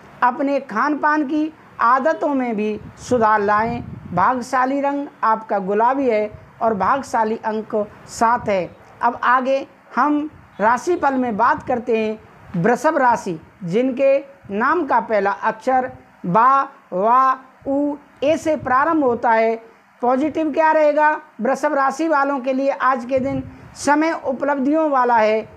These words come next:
इसका भरपूर सहयोग करना जरूरी है। किसी भी कार्य को करने से पहले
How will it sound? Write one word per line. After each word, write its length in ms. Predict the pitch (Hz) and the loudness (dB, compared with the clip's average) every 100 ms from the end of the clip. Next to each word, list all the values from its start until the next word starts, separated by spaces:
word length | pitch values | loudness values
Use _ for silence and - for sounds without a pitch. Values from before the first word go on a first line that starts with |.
| - - | -12 -4
इसका 380 | 262 - 277 254 | -4 -2 0 2
भरपूर 480 | 208 233 247 320 | 0 -2 0 -2
सहयोग 500 | 277 254 220 233 226 233 - - - | 0 0 2 2 0 -4 -16 -10 0
करना 300 | 254 254 240 | 0 0 -2
जरूरी 460 | 196 202 233 262 | 0 0 0 0
है। 180 | 254 254 240 - _ | 0 0 -4 -16 _
किसी 300 | 277 262 311 | -4 -2 0
भी 160 | 320 320 | 0 -2
कार्य 380 | 247 269 277 339 | -2 0 0 0
को 180 | 269 277 | -2 -4
करने 360 | 277 277 311 | -2 -2 0
से 180 | 294 262 | -2 -2
पहले 460 | 240 240 226 226 | -2 0 2 2